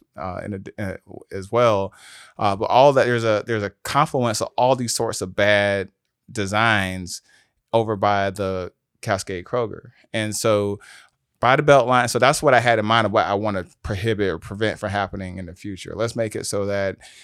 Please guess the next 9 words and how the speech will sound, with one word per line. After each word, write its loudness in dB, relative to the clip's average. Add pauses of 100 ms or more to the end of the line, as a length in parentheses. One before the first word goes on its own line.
(280)
as 2
a -4
pedestrian, 2
you -4
don't -4
have -6
to -8
worry 4
about 0